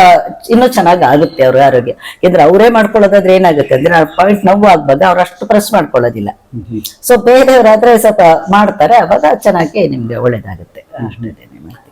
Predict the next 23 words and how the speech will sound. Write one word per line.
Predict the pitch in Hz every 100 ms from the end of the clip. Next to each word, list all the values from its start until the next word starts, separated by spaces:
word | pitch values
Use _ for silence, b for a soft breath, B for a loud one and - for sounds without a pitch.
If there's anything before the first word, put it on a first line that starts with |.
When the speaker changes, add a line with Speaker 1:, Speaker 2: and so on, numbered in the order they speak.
| -
Speaker 2:
ಈ | 156
ಪಾಯಿಂಟ್ಸ್ | - 139 175 208 - -
ನ |
ಬಗ್ಗೆ | 165 127 127 117
ನೀವು | 120 110
ಸ್ವಲ್ಪ | 113 107 -
ಮಾಹಿತಿ | 107 95 95 98
ಕೊಡಿ. | - 95 92 - 101
ದೇಹದ | 110 107 107
ಯಾವ | 110 107 101 120 -
ಪಾಯಿಂಟ್ಸ್ | 107 107 95 -
ಎಲ್ಲಿದೆ | 107 101 107 123
Speaker 1:
ಪಾಯಿಂಟ್ಸ್ | 113 107 208
Speaker 2:
ಅಂತ | 226
Speaker 1:
ಏನಂತಂದ್ರೆ, | 226 202 185 170
Speaker 2:
ಹೇಳ್ಬಿಟ್ಟು. | 214 214
Speaker 1:
ಈ |
ಅಂಗೈ | - 208 233 254 233 151 160 214
ನಮ್ಮ | 175 180 175
ದೇಹನ | 175 190 196 190
ಸೂಚಿಸುತ್ತೆ. | 214 151 - 131 - -
Speaker 2:
ಹ್ಮ್, | - 113 101
ಹ್ಮ್. | 90